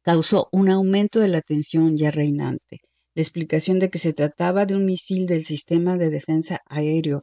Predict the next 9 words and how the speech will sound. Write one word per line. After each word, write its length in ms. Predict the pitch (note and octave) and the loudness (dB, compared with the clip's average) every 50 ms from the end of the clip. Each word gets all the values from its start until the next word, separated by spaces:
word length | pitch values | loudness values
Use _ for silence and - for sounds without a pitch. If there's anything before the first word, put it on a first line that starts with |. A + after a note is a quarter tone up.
| _ - | _ -10
ucraniano 760 | D#3+ D3 - - D#3+ D#3 D3+ D#3+ D#3+ D#3+ D#3+ D3+ D3+ D3 C#3+ | -10 -6 -2 0 2 4 4 6 6 6 6 4 4 2 0
que 100 | - D#3 | -2 -2
se 160 | - D#3 D3+ | 0 0 2
defendía 640 | D3+ D3 - E3 D#3 D#3 D#3 D#3 D#3+ E3 D#3+ D3+ | 2 0 0 0 0 0 0 0 0 0 0 0
contra 320 | D3+ - D3+ D#3 D#3 D3 C#3+ | -2 -2 -2 -2 -2 -2 -2
el 80 | C#3+ | -2
ataque 460 | D3 D3 - - D#3+ D#3+ - - F3+ E3+ | -2 -4 -4 -6 -6 -6 -4 -2 -4 -2
ruso 300 | F3 E3+ E3 - F3 F3+ | -2 -2 -2 0 0 0
masivo 640 | F3 E3 D#3+ E3 - - A3 A3+ G3 F#3 D#3+ D3 | 2 0 0 -2 -2 0 0 0 2 0 -2 -4